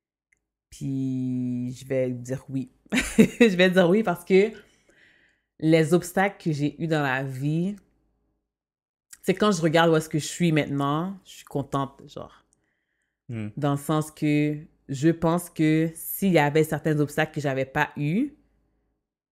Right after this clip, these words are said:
Speaker 1: ben, ben, obviously, I guess, the outcome would be different right now, genre. Euh, tu sais, exemple, là, le struggle avec l'école, ben, peut-être que si j'avais pas struggle avec l'école aussi longtemps,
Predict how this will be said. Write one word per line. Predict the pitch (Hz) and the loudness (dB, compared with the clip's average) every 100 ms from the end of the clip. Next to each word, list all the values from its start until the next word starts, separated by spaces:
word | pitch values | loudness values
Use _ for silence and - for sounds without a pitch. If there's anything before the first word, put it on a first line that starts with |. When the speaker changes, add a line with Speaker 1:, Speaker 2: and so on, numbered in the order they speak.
| _ - - | _ -20 -16
Speaker 1:
ben, | 131 123 143 135 131 - - | -4 0 2 2 0 -4 -8
ben, | 123 - | -8 -6
obviously, | 135 139 143 139 156 | -4 -2 -2 -4 -2
I | 135 | -2
guess, | 127 143 143 - - - _ _ _ _ _ 135 | -2 -2 -2 -6 -14 -16 _ _ _ _ _ -8
the | 151 - 147 | -6 -4 -2
outcome | 151 - 170 156 | -2 0 0 2
would | 147 | 0
be | 139 135 | -2 -2
different | 143 139 151 - | 0 0 -2 -4
right | 135 - | -6 -6
now, | 131 123 113 | -8 -8 -10
genre. | - - - _ - - - - _ - | -14 -16 -18 _ -20 -20 -20 -20 _ -6
Euh, | 143 143 139 135 135 127 | -2 -2 -2 -4 -6 -8
tu | 127 _ - | -12 _ -18
sais, | - 175 | 2 4
exemple, | 156 170 165 | 6 2 2
là, | 156 | 0
le | 143 147 | 0 0
struggle | - 151 165 | 0 0 2
avec | 156 143 143 | 2 0 -2
l'école, | 143 - 147 147 139 131 139 | -4 0 2 2 0 -6 -6
ben, | 139 | -6
peut-être | 143 147 160 | -2 0 0
que | - 156 | 0 -4
si | - 170 | -4 -2
j'avais | 156 147 | 0 0
pas | 147 151 | 0 -4
struggle | - 147 147 151 | -2 -4 0 -2
avec | 139 135 | -2 -6
l'école | 143 147 143 | -4 -2 -2
aussi | 143 151 | -2 -4
longtemps, | 143 131 151 147 151 156 | -6 -6 -4 -4 -2 -6